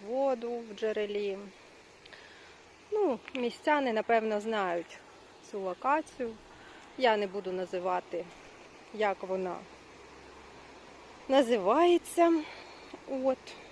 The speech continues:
ви самі все це знаєте. Це знаходиться на Салтівці. Я просто покажу зараз, як тут красиво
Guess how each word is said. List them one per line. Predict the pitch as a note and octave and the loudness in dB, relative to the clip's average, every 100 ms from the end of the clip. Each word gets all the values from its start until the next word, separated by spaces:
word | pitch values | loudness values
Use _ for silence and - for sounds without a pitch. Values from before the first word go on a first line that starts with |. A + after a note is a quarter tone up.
| - - - | -20 -20 -8
ви | A#3+ | -8
самі | - A#3 G3+ G3 G3 | -2 0 0 -2 -6
все | - F#3+ | -10 -8
це | G3 | -8
знаєте. | F#3 A3 C#4+ D#4 - B3 | -6 -4 -2 -2 -4 -8
Це | - C4 | -6 -6
знаходиться | A3+ - F#3+ F3+ - F#3 | -6 -6 -8 -8 -6 -8
на | F3+ F3+ G3+ - | -6 -8 -12 -6
Салтівці. | E4 D#4+ E4+ - C4+ - - A#3 - - - - - | 0 0 0 -6 -12 -12 -10 -10 -12 -18 -18 -8 -2
Я | |
просто | A#4 F4+ - C#4+ | 2 2 0 -2
покажу | A#3 A3+ G#3+ G#3 C4 C4+ | 0 0 -2 -2 -2 -2
зараз, | A3 F#3+ G#3 G3+ G3+ - - - | -2 0 0 -2 -4 -12 -20 -8
як | G#3 G3+ F#3+ - | 0 0 0 -6
тут | F3+ - | -14 -10
красиво | - F#3+ - C4+ D4 C4+ B3 | -6 -6 -6 -6 -4 -2 -4